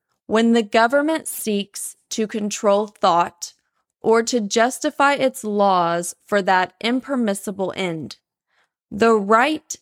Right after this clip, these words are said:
to think is the beginning of freedom, and speech must be protected from the government because speech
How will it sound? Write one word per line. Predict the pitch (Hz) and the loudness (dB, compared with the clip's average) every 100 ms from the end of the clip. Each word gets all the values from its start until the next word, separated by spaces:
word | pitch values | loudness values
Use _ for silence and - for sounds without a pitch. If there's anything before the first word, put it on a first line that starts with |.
| _ | _
to | - 220 | -2 -2
think | - _ 247 214 180 - - _ _ _ - | -4 _ 0 0 -4 -14 -20 _ _ _ -2
is | 220 202 | 0 0
the | 190 220 | 0 0
beginning | 190 214 185 226 269 269 220 185 | 0 -2 0 2 4 2 0 -2
of | - 196 190 _ | -2 -4 -4 _
freedom, | - 202 196 160 76 62 _ _ _ - | -4 -2 0 -2 -4 -8 _ _ _ -4
and | 214 220 | 0 0
speech | - 285 277 - - | -2 -2 -2 -2 -6
must | 214 214 254 339 - - 208 | -2 2 2 2 -4 -10 -4
be | 240 | -4
protected | 233 233 233 208 208 180 170 170 - _ | -2 -6 -2 -4 -4 -6 -6 -6 -12 _
from | _ - 226 247 | _ 0 2 2
the | 262 254 | 0 2
government | 208 196 180 175 - | 2 2 -2 -4 -6
because | 202 196 208 190 - - | -6 -2 -2 -2 -6 -10
speech | - - 277 262 175 - - | -10 -6 -2 -2 -4 -6 -8